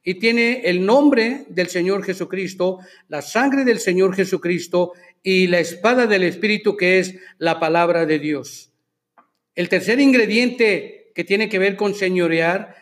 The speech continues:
dice, "y en todas las bestias que se mueven sobre la tierra". Cuando vemos la palabra bestias, inmediatamente pensamos en singular, la bestia.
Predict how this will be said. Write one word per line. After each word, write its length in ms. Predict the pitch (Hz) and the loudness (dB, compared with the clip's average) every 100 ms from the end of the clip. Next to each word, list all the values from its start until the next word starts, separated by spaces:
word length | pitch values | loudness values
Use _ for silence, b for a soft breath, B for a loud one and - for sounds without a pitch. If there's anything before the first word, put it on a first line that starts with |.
| B | B
dice, 440 | 139 208 190 214 214 | -4 -2 0 -2 -2
"y 160 | 185 185 | 0 0
en 300 | 180 180 - | 0 -4 2
todas 360 | 233 254 262 | 4 4 2
las 240 | 233 180 151 | 0 -4 -2
bestias 580 | 233 - - 196 202 B B B | -2 -2 -4 -4 -4 B B B
que 100 | 175 | -6
se 140 | 175 | -2
mueven 480 | 170 190 202 208 208 | 0 2 2 2 0
sobre 320 | 202 208 220 | -2 -2 0
la 140 | 233 226 | -2 -2
tierra". 500 | 254 285 226 143 _ _ _ _ _ _ | 0 0 -2 -8 _ _ _ _ _ _
Cuando 640 | 170 165 170 165 160 165 | -2 0 2 2 2 0
vemos 280 | 170 202 233 | 0 0 0
la 160 | 233 226 | -2 -2
palabra 440 | 196 208 208 196 | 0 0 0 -2
bestias, 960 | 143 185 185 185 269 277 - - _ _ _ _ _ - | -2 -2 -2 -2 -2 -2 -8 -14 _ _ _ _ _ -2
inmediatamente 840 | 208 220 214 208 220 220 220 233 | 0 2 2 0 0 0 0 0
pensamos 760 | 240 233 226 196 196 233 233 - | 0 -2 0 -2 0 -2 -4 -4
en 180 | 190 196 | -2 -2
singular, 800 | 190 214 208 247 262 214 - - _ _ _ _ _ | -2 -4 -2 0 0 -2 -8 -20 _ _ _ _ _
la 200 | 185 196 | -4 0
bestia. 560 | 214 277 - - 135 | 2 0 -2 -10 -14